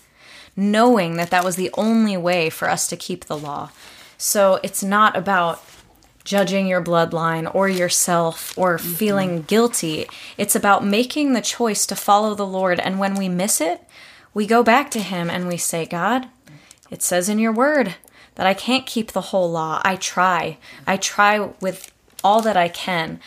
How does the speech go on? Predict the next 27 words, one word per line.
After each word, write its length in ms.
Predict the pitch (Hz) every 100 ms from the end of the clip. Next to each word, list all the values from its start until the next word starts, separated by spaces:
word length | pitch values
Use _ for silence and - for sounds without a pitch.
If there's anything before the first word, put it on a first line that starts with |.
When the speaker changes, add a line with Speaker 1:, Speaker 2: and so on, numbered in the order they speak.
| - -
Speaker 1:
But 120 | 180
I 60 | 170
thank 460 | - 220 277 269
you, 120 | 196
God, 420 | 170 151 156 160 160
that 180 | 180
your 320 | 180 180 214 233
blood, 640 | 175 190 262 185 95 165
Jesus 500 | - 226 233 226 226
Christ, 580 | - 240 262 175 - -
covers 640 | - - 262 240 170 - -
it 180 | 165 -
for 280 | - 190
me, 300 | 202 170 156 - - - -
that 160 | 196
your 280 | 202 214 247
blood 400 | 196 202 202 185
covers 500 | - 202 214 202 -
me." 260 | 160 147 156 - - - -
And 140 | 202 208
you 120 | 196
pick 280 | - 220 240
up 220 | 233 233
and 160 | 202 190
you 60 |
start 340 | 175 - 196 196
again. 460 | 170 165 151 165